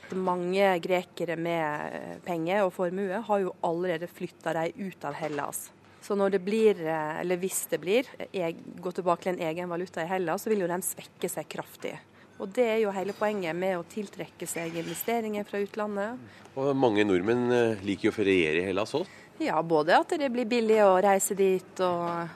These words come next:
Speaker 1: at en kan kjøpe rimelige le-, leiligheter der etter en grexit.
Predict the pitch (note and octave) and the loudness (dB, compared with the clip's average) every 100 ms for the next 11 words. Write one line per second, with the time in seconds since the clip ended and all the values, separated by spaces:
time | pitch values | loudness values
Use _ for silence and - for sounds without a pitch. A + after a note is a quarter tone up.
0 | - - A#3+ A#3 G#3 F#3+ G3 F3 - F3+ | -12 -8 -2 -2 0 0 0 -2 0 2
1 | E3 D3+ D#3 D#3+ F#3+ F3+ F3+ F#3 E3 D3+ | 2 2 -2 0 4 4 4 4 4 2
2 | D#3+ - - C2+ - F3+ F3+ F3+ F#3+ F3 | -2 -8 -8 -6 -4 0 2 2 0 -2
3 | - F#3 A#3 - - - D#3+ - E3 D#3 | 0 2 2 0 -4 -4 -4 -4 -2 -2
4 | D#3 C#3 - - - | -4 -8 -8 -8 -8